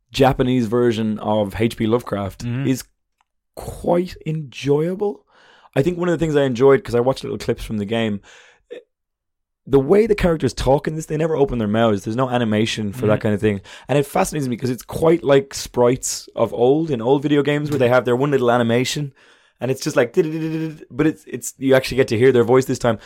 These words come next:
Speaker 1: But it's just this strange kind of swaying, creepy, unsettling kind of thing.
Speaker 2: You
Speaker 1: It's,
Speaker 2: should,
Speaker 1: it's
Speaker 2: you should get, get yourself into Dark Souls, Ben. It's, I'd say, even, even weirder.
Speaker 1: Oh, okay.
Speaker 2: Dark Souls is weird. It's a weird game, and you're like,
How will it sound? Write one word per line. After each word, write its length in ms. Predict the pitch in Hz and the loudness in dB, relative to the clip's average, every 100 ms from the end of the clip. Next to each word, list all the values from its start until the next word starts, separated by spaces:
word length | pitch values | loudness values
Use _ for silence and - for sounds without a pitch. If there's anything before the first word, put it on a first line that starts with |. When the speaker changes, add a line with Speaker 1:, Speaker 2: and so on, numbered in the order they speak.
| - | -18
Speaker 1:
But 100 | - | -14
it's 100 | 156 | -12
just 140 | 185 165 | -12 -8
this 160 | 160 | -8
strange 480 | - 165 147 151 135 | -4 0 0 0 -2
kind 160 | 156 135 | -2 -2
of 100 | 120 | -4
swaying, 600 | - 131 143 143 139 127 | -2 0 2 0 -4 -4
creepy, 500 | - 147 151 139 131 | 2 2 4 4 4
unsettling 800 | 123 120 135 127 127 127 123 120 | 0 2 4 4 2 0 -4 -4
kind 220 | 127 127 | -2 -2
of 360 | 120 - - _ _ _ _ _ | -6 -10 -20 _ _ _ _ _
thing. 440 | - 147 190 127 90 - | -2 0 0 -4 -10 -12
Speaker 2:
You 80 | 120 | -10
Speaker 1:
It's, 60 | |
Speaker 2:
should, 180 | - 143 | -8 -8
Speaker 1:
it's 160 | - - | -10 -18
Speaker 2:
you 80 | - | -18
should 200 | - 123 | -16 -14
get, 220 | - 120 | -14 -10
get 140 | - 190 | -8 -8
yourself 300 | 160 151 120 | -6 -6 -6
into 140 | 104 | -10
Dark 220 | 98 110 | -8 -10
Souls, 260 | - 101 87 | -10 -12 -14
Ben. 240 | 95 90 | -16 -18
It's, 240 | 90 - - | -20 -20 -16
I'd 200 | 117 123 | -14 -14
say, 240 | - 120 98 | -12 -12 -12
even, 460 | 104 101 95 92 - _ _ _ - | -12 -14 -14 -16 -20 _ _ _ -12
even 300 | 127 113 98 | -10 -8 -10
weirder. 460 | 101 107 107 - - - _ - | -10 -10 -12 -14 -18 -20 _ -2
Speaker 1:
Oh, 240 | 156 117 - - | -2 -2 -8 -10
okay. 260 | 131 107 | -2 2
Speaker 2:
Dark 200 | 123 143 | 2 0
Souls 240 | - 117 92 | -4 -10 -10
is 100 | 85 85 87 | -16 -18 -20
weird. 600 | 98 104 95 87 98 - - _ _ _ _ | -18 -16 -16 -18 -20 -20 -20 _ _ _ _
It's 80 | - | -20
a 60 | 101 | -18
weird 680 | 101 110 135 143 120 104 | -12 -6 -2 -2 -4 -8
game, 420 | - 101 98 90 98 | -10 -12 -12 -14 -14
and 100 | 98 | -14
you're 100 | 98 | -14
like, 180 | 95 | -16